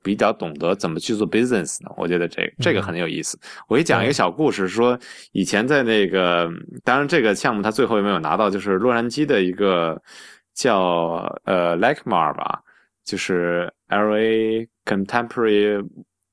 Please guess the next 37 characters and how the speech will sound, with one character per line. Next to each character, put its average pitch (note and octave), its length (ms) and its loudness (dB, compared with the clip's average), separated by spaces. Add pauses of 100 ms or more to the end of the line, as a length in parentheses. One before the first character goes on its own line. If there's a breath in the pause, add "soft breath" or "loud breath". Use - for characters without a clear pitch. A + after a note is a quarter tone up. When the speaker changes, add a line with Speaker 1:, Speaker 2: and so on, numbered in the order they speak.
(200)
Speaker 1:
什 - 160 -12
么 E2+ 120 -8
Contemporary G#2 420 -2
Modern G#2 400 2
Ar-, G#2 140 0 (320)
Art，something G#2 720 0
like E2+ 120 2
that， E2 220 2
我， F2 140 0
Speaker 2:
啊， F3 140 6
Speaker 1:
我 F3+ 180 2
忘 A#2 120 4
了 G2 60 -2
他 F#3 200 4
的。 G3 80 -2
Speaker 2:
对 F3 40 2
，L-，L F3+ 160 6
A F3 100 4
C E3+ 240 0
M D#3+ 140 2
A， D3+ 140 0
对， A2+ 180 -4
对， A#2 100 -10
对。 A2 120 4
Speaker 1:
对， F#2+ 180 2 (260 soft breath)
然 A#2 140 2
后 B2 140 -2
当 F3+ 180 2
时 C#3 220 0
他 F3+ 120 4
是 D3+ 360 4
以， G#2+ 180 2
他 F#3 300 -2
其 D3+ 240 0
实 F#3 300 0
有， A2+ 120 4
有 C3 180 0